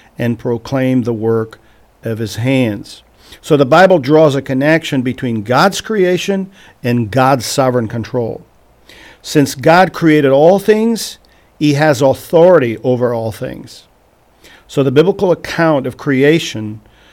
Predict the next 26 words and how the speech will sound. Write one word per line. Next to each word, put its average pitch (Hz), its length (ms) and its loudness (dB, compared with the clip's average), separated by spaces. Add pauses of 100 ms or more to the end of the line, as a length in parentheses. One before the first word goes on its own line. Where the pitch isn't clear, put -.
(300)
uh, 117 280 -8
provides 143 720 2
this 139 240 -2
important 135 560 -4
foundation 123 640 -4
for 117 240 -6
us 123 160 -6
to 143 140 -2
understand 113 720 -2 (320)
who 214 220 -2
God 131 220 2
is 107 420 -6 (480)
and 127 140 0
his 120 180 -2
divine 107 640 -6 (580)
nature. 131 440 -2
And 127 100 -2
of 131 140 -4
course, 156 240 2
God 147 260 2
also 143 300 0
reveals 123 460 -2
himself 113 560 -6
in 107 100 -8
the 104 100 -8
scriptures, 190 680 -4